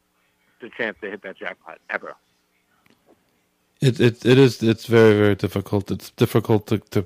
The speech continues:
Speaker 2: compete. It's difficult, um, especially when, when they're essentially,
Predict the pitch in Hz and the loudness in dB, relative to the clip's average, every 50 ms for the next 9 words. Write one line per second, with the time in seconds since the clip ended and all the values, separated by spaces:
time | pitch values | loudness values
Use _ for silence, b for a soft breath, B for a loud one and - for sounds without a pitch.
0 | - - - - - - - 120 117 107 - - 98 - _ - 107 101 - 110 | -8 -12 -14 -14 -10 -6 -2 0 0 0 -2 -4 -10 -8 _ -2 -2 -2 -2 -4
1 | 98 - 107 101 98 92 - - - b b b b b b b b b b b | -4 -2 -2 -2 -2 -4 -6 -14 -20 b b b b b b b b b b b
2 | b _ - 98 95 92 90 90 90 - - _ - - - - 113 110 - - | b _ -6 -4 -4 -2 -2 -4 -6 -8 -12 _ -20 -20 -4 0 2 2 2 2
3 | 117 107 95 101 101 104 - 101 101 101 98 101 101 101 98 - - - - 123 | 0 2 2 2 2 2 0 0 0 0 2 2 2 2 0 -2 -4 0 2 2
4 | 120 - - - 107 104 101 95 92 | 2 2 0 -2 -2 0 -2 -2 -4